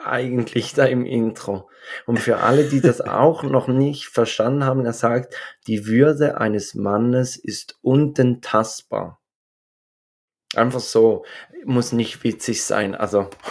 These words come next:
Speaker 1: unser Humor ist es
Speaker 2: <laughs>
Speaker 1: zumindest. <laughs> Ja, ich höre schon Christoph sagen auch. Okay, Christoph, ich habe, ich habe zwei neue Dad-Jokes für dich. Ich, ich glaube, es sind zwei Klassiker und ich glaube auch,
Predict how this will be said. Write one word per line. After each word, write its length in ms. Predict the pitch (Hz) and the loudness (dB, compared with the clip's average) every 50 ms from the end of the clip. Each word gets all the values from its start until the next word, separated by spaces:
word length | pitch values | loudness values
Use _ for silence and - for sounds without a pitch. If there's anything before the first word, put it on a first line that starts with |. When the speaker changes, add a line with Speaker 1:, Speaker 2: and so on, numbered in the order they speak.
| 170 | 0
Speaker 1:
unser 320 | 185 170 143 143 139 131 120 | 4 4 4 6 6 4 4
Humor 380 | 117 117 117 113 117 120 120 - | 4 4 6 6 6 6 6 6
ist 200 | 247 226 - - | 4 4 4 2
es 160 | 175 151 - | -2 -2 2
Speaker 2:
<laughs> 200 | 226 190 147 - | 2 2 2 2
Speaker 1:
zumindest. 420 | - 123 127 135 131 123 131 131 - | 0 2 4 4 6 4 2 0 0
<laughs> 200 | 120 120 113 - | -2 -4 0 0
Ja, 120 | 120 107 - - - - 151 | 0 -2 -2 -6 -2 0 0
ich 260 | 131 117 - - - | 0 0 -4 -8 -6
höre 160 | - - 113 | -2 -2 0
schon 260 | 110 104 110 107 - - | 0 0 -4 -6 -6 -8
Christoph 420 | - - 120 113 - - 110 - | -4 -2 -2 -2 -2 -4 -4 -4
sagen 280 | - 110 110 107 107 104 143 - | -6 -6 -6 -6 -6 -6 -4 0
auch. 220 | 120 135 156 135 - 127 - - - - - - - - | 2 2 2 2 0 -4 -6 -6 -12 -14 -16 -16 -6 0
Okay, 340 | - 160 160 160 117 92 - - - - | 0 2 4 4 2 2 0 -12 -10 -2
Christoph, 360 | - 180 175 170 143 113 - - 165 | 2 2 4 6 4 2 2 -2 -14
ich 360 | 190 196 175 147 - - 156 | -14 -8 -8 -8 -6 -6 -2
habe, 600 | 147 139 147 156 160 - 156 156 151 151 151 151 - | 0 2 4 4 4 6 6 4 6 4 2 0 -2
ich 200 | - 135 - 147 | -6 -6 -2 0
habe 220 | 131 135 131 139 139 | 0 0 0 -2 -4
zwei 480 | - - 120 120 120 117 131 143 147 | -6 -8 -2 2 4 4 4 4 2
neue 400 | 143 135 127 127 131 135 135 123 | 2 4 4 4 4 4 2 2
Dad-Jokes 800 | - - - 107 113 123 131 131 - - 117 110 110 107 - - | 0 0 0 2 4 4 2 0 0 2 2 2 2 0 -6 -4
für 100 | - 117 101 | -4 -4 -4
dich. 360 | 101 95 87 - - - _ _ _ _ _ _ _ _ _ _ _ _ _ _ _ _ _ - - - | -4 -10 -10 -14 -20 -20 _ _ _ _ _ _ _ _ _ _ _ _ _ _ _ _ _ -18 -12 -10
Ich, 160 | 117 110 - - | -10 -10 -10 -10
ich 140 | 131 113 - | -12 -8 0
glaube, 200 | - 113 117 113 | 2 4 4 2
es 100 | 113 - | 2 2
sind 180 | 127 120 117 | 2 2 2
zwei 180 | - - 107 110 | 4 4 4 4
Klassiker 580 | 110 - 104 101 113 127 - 135 131 - 127 117 | 4 4 2 2 2 2 -2 -6 0 2 2 2
und 200 | 120 120 117 - | 2 -2 -4 -4
ich 180 | - 131 120 - | -6 -8 -8 -6
glaube 460 | - 110 101 107 123 123 131 127 - | -2 2 2 4 4 6 6 6 6
auch, 360 | 107 107 107 113 120 113 - | 6 4 4 4 2 0 -2